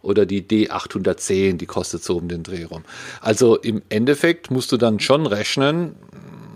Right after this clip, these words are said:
ja, vielleicht fünfzig bis zweihundertfünfzig Euro im Monat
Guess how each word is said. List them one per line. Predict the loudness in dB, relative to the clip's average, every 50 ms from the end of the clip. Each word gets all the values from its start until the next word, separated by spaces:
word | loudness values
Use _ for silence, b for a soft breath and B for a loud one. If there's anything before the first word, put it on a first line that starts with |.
| -20 -16 -10 -8
ja, | -8 -8
vielleicht | -2 0 2 4 4 2 2 -2 -2
fünfzig | -2 0 0 0 0 -4 2 4 4 4 4 0 B B B B B _
bis | -2 0 0 0 -2
zweihundertfünfzig | -2 2 2 4 4 4 2 0 0 -4 -8 -8 -8 -6 -4 -4 -4 -4 -6 -4 0
Euro | 2 4 4 6 6 4 4 2 0
im | -2 -2 -2 0
Monat | 0 0 0 0 0 0 -2 -2 -4 -6 -6 -10